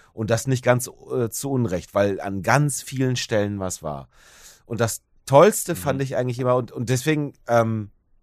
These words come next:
Speaker 1: es gibt ja Menschen, die haben zu dem Zeitpunkt, wo ich das jetzt durchgespielt habe, haben die das schon zum irgendwie, äh, New Game Plus fünf oder sowas. Ich,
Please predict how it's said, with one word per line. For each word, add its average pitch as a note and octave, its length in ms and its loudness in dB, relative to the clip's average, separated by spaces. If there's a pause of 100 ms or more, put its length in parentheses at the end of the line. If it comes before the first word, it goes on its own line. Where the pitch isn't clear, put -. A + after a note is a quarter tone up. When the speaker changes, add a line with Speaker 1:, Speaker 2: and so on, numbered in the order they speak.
(240)
Speaker 1:
es A#2 120 -6
gibt - 160 -2
ja F3 80 8
Menschen, A#2 320 0
die A#2+ 120 4
haben B2+ 200 0
zu - 160 -4
dem A#2+ 140 0
Zeitpunkt, B2+ 460 -2
wo B2 100 0
ich B2 140 -6
das A#2+ 160 -2
jetzt - 240 -6
durchgespielt C#3+ 500 -4
habe, G#2 160 2
haben A2 140 2
die G#2+ 40 -6
das A#2+ 160 0
schon B2 200 -4
zum - 200 -12
irgendwie, A2+ 440 -4
äh, A2 180 0
New A2+ 220 2
Game B2 240 2
Plus - 260 -2
fünf A#2+ 500 0
oder D#2 220 -8
sowas. A#1+ 460 -12 (1200)
Ich, - 140 -10